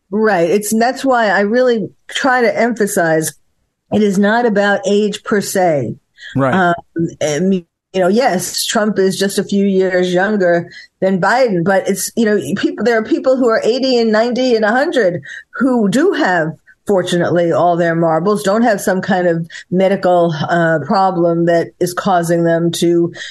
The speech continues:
Speaker 1: you know, not be able to, their brain not to work right. Um, so it's not about age, but, you know, with Biden, he had,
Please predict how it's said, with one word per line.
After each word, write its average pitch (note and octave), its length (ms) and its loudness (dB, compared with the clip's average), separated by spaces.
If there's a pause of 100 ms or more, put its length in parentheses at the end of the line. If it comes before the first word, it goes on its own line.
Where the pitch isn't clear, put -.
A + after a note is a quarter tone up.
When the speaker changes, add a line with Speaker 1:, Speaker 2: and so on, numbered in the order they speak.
(140)
Speaker 1:
you F#3 100 -2
know, E3 260 0
not D#3+ 320 -2
be F3+ 160 2
able F3 220 0
to, F3 480 0
their F#3 180 0
brain F#3 420 0
not F3 200 0
to F3 100 -2
work E3 300 -2
right. E3 400 0 (360)
Um, G3 480 0 (200)
so A3 100 0
it's A3 140 -2
not D#4 200 0
about A3+ 360 0
age, A#3 420 0
but, A3 320 2
you B3 60 0
know, A#3 100 2
with A#3 220 0
Biden, G#3+ 600 0
he C#4+ 260 0
had, A3+ 500 0